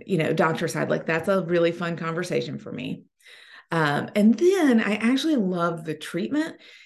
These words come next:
if we're, especially if, um, we can treat just with I V iron.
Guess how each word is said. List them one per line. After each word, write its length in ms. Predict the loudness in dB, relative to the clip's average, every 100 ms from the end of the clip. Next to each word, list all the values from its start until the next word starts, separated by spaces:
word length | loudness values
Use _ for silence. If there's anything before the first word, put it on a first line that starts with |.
| _ 2
if 280 | 2 2
we're, 120 | -4 -4
especially 600 | -4 0 0 2 2 2
if, 280 | 0 0 -6 -12
um, 460 | -6 -4 -2 -4 -8 _ _ _ 0
we 160 | 0
can 160 | 0 -4
treat 320 | -2 -4 -4
just 240 | -4 -4 -2
with 140 | -4
I 180 | -2 -2
V 160 | -2 -4
iron. 580 | 0 0 -2 -6 -8